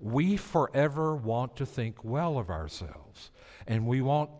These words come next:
other people to think well of us. And that can be a dangerous door, which if we leave open, can bring, uh, uh, can bring ravaging trouble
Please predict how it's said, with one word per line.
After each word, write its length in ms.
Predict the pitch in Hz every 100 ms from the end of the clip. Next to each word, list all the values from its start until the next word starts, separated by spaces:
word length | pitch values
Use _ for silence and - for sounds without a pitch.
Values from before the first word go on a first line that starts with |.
| -
other 300 | 185 175 170
people 440 | 139 120 - 90 -
to 100 | 101
think 340 | - 107 -
well 300 | 92 92 85
of 120 | 85
us. 440 | 80 - - - - - - - - - - -
And 600 | 117 117 113 110 110 101
that 260 | 120 143 -
can 160 | 180
be 160 | 151 160
a 80 | 151
dangerous 600 | 135 156 185 202 196 147
door, 720 | 117 151 151 98 85 85 120
which 320 | - 107 113
if 140 | 117 131
we 120 | 131
leave 300 | 131 160 160
open, 560 | 156 160 - 98 95 104 - - -
can 200 | - 120
bring, 540 | 110 131 139 135 127 113 - - - - - - -
uh, 420 | 107 98 90 80 78 - - -
uh, 320 | 82 143 98 92 101 -
can 260 | - 110 104
bring 580 | 120 131 127 117 107 123 - - - - -
ravaging 960 | 110 143 160 135 110 113 104 92 90 95
trouble 640 | - 143 131 101 90 87